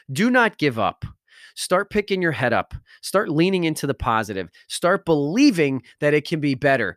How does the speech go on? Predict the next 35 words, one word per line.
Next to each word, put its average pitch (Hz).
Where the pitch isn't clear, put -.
Start 208
believing 160
that 123
it 120
can 127
be 117
great, 127
because 123
it 117
can. 127
And 123
do 113
you 135
know 143
who's 156
in 156
control 160
of 156
that? 160
You 147
are. 101
So 151
let's 147
get 170
creative. 135
Let's 151
keep -
a 139
young, 139
fresh 156
mindset, 127
and 117
let's 120
keep -
going. 113